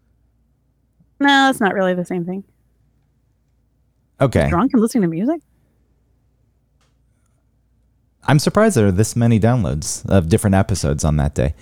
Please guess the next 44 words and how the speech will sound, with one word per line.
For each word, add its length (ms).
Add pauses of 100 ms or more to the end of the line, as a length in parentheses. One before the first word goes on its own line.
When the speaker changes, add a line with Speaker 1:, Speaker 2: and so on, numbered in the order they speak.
(280)
Speaker 2:
But 160
what 240
the, 80
the, 240
the 180
important 360
thing 140
here, 160
the 80
reason 200
I 40
bring 200
this 140
up 180
is 240 (420)
we 260
need 160
to 60
compare 540
your 260
solo 380
episode 480
and 80
my 160
solo 360
Speaker 1:
<laughs> 80
Speaker 2:
episode. 460 (120)
Speaker 1:
Okay. 300 (440)
Speaker 2:
And 100
I 80
gotta 160
Speaker 1:
So 60
on 60
the 100
Speaker 2:
f- 40
Speaker 1:
first 320
day, 240
the 80
first 300
day 160
of 80
downloads, 580
not 200
just 580